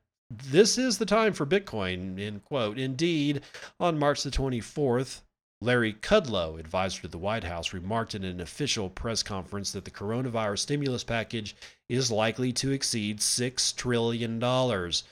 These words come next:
a sum as large as thirty percent of the United States' entire G D P, nine hundred million B T C,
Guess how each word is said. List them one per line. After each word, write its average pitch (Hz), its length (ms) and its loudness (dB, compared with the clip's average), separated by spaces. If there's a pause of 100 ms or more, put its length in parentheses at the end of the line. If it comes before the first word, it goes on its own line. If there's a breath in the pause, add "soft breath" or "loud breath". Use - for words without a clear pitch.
(360 soft breath)
a 110 100 0
sum 117 300 2
as 104 140 0
large 107 280 0
as 101 100 -4
thirty 113 220 -2
percent 110 460 -2
of 104 160 -10
the 101 60 -8
United 107 400 -2
States' 107 320 -4
entire 135 360 0
G 117 220 -2
D 104 140 -4
P, 117 420 0
nine 143 280 2
hundred 135 300 -2
million 139 420 0
B 110 180 -4
T 98 240 -4
C, 170 420 4